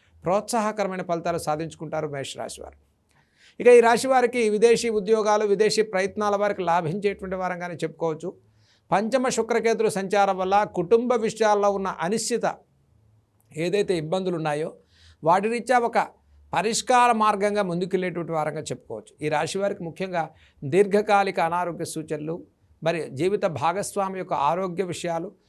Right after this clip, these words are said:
కొంత సంతాన విషయంలో ఒత్తిడి కానీ, కుటుంబ విషయాల్లో, ఆర్థిక లావాదేవీల విషయాల్లో, రుణ బాధల నుంచి, ఒత్తిడి నుంచి కానీ ఉపశమనాన్ని పొందే వారంగా చెప్పుకోవచ్చు. మరి మేషరాశి వారు ఈ వారంలో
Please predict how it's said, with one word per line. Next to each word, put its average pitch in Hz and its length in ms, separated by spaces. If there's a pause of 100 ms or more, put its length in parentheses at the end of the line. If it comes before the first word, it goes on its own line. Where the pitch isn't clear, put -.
(180)
కొంత 185 200
సంతాన 220 640
విషయంలో 208 500
ఒత్తిడి 175 360
కానీ, 165 260
కుటుంబ 208 460
విషయాల్లో, 185 560
ఆర్థిక 190 480
లావాదేవీల 202 760
విషయాల్లో, 180 540 (340)
రుణ 170 220
బాధల 226 320
నుంచి, 208 220
ఒత్తిడి 180 340
నుంచి 185 200
కానీ 170 180
ఉపశమనాన్ని 175 580
పొందే 151 240
వారంగా 127 340
చెప్పుకోవచ్చు. - 560 (480)
మరి 208 100
మేషరాశి 208 600
వారు 208 160
ఈ 202 60
వారంలో 185 480